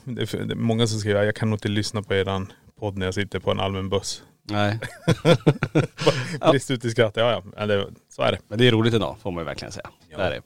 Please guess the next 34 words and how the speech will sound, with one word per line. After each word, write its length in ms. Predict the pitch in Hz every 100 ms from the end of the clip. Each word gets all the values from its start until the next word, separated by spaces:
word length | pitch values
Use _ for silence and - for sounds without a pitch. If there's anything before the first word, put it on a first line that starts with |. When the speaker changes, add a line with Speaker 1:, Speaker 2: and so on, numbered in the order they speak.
| _ _ _
Speaker 2:
Ja, 140 | 139
hörni, 180 | 156 147
den 100 | 139
här 120 | 170
veckan 260 | 175 165 151
ska 120 | 135
vi 40 | 135
prata 260 | 127 117
om, 320 | 117 120 113
eh, 500 | 113 110 107 104 101
någonting 440 | 107 110 107 110 101
helt 400 | - 143 233 -
annat 260 | 110 98 90
kanske. 300 | 98 - 104
Eller 160 | 104
ja, 100 | 120
i 40 | 117
alla 80 | 123
fall, 280 | 143 127
det 100 | 127
är 80 | 139
ju 360 | 147 143 143 131
ställen 500 | - 143 127 123 123
eller 200 | 113 110
hus 480 | - 190 123 90 -
som 180 | - 120
vi 260 | 110 139 120
känner 200 | 120 104
till 220 | 110 98
väldigt 260 | 98 92 -
väl, 140 | 107
Niklas. 260 | 87 87 -
Det 180 | 101 -
är 400 | 104 101 98